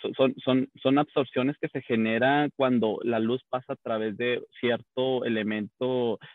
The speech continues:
de la tabla periódica, por ejemplo, cier-, si, si la luz pasa a través de, de una nube de hidrógeno, el hidrógeno absorbe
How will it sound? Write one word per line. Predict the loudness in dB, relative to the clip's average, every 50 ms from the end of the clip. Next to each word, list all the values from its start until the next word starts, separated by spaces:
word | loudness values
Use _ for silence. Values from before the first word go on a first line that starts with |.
| _ _
de | -2
la | -2 -2
tabla | -2 _ -2 -2 -2 -2
periódica, | -4 -4 -4 -2 -2 0 0 0 -2 -4 -6 _ -12
por | -8 -6 -8
ejemplo, | -8 -8 -8 -8 -8 -10
cier-, | -4 -4 -4 -4 -4 _ _ _ _ -20 -20 -20 _ _ _ _
si, | -2 -2 -2 0
si | 0 2
la | 4 4
luz | 4 2 0 -2 _
pasa | -2 -2 -2 -2
a | -8
través | -2 2 2 4 4 2 0 0
de, | 0 0 2 2 2 0 0 0
de | -2 -2
una | -2 -2 -2
nube | -2 -2 -2 -2 0 0
de | -2 -2
hidrógeno, | -2 -2 -4 -4 -6 -8 -8 -8 -8 -8 -10 -12 -20 _
el | _ 2 4 4
hidrógeno | 4 4 4 2 2 2 0 -2 0 0
absorbe | -2 -2 -6 _ 0 0 0 0 0 -2 -2 -2